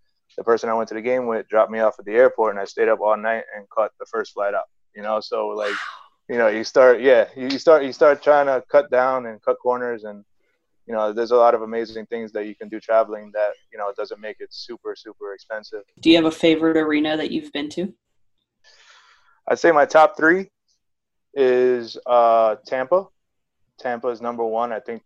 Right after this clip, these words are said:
Speaker 1: the, what,
Speaker 2: Like
Speaker 1: like
Speaker 2: that lightning bolt?
Speaker 1: Yeah, yeah.
Speaker 2: <laughs>
Speaker 1: The, what is it? The, uh,
Speaker 2: Like
Speaker 1: like
Speaker 2: that,
Speaker 1: Te-, like,
Speaker 2: that's
Speaker 1: like Te-,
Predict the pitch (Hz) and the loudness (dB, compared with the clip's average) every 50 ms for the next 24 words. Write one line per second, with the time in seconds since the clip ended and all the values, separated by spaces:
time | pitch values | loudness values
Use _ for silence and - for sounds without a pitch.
0 | _ - 113 110 110 110 107 104 _ _ _ _ _ _ _ _ _ _ _ _ | _ -6 -4 -2 -2 -2 -4 -6 _ _ _ _ _ _ _ _ _ _ _ _
1 | _ _ _ _ _ _ _ _ - 113 113 113 - - 233 277 226 214 233 220 | _ _ _ _ _ _ _ _ -6 -4 -4 -4 -2 0 0 2 2 2 2 2
2 | 214 208 214 208 202 214 220 247 240 254 254 254 254 262 285 311 311 262 _ _ | 2 2 2 2 2 2 2 2 0 2 2 2 4 4 2 0 -2 -8 _ _
3 | _ _ _ _ _ _ _ _ 135 151 180 180 160 131 107 - - 135 139 147 | _ _ _ _ _ _ _ _ 4 8 10 10 10 8 6 2 0 4 6 8
4 | 143 135 123 - - - - - - - - - - 135 131 131 127 127 135 139 | 8 8 6 4 0 -8 -16 -8 -4 -4 -4 0 2 4 4 6 4 4 6 6
5 | 151 156 147 147 139 - - 131 123 123 127 127 127 127 123 123 123 120 120 120 | 8 6 6 4 4 2 2 2 4 4 6 8 8 8 8 8 6 6 4 4
6 | 113 - - - _ _ _ _ _ _ - 220 185 - - - 190 190 180 - | 2 -2 -8 -20 _ _ _ _ _ _ -6 -6 -6 -4 -2 2 2 2 2 0
7 | - - - - - - - _ _ _ _ _ _ - _ _ _ - - - | -4 -6 -8 -8 -8 -12 -20 _ _ _ _ _ _ -20 _ _ _ -20 -20 -20
8 | - - - - - 196 - - 123 117 117 143 - - - | -10 -2 0 0 0 0 -4 -6 -4 -4 -4 -4 -4 -6 -6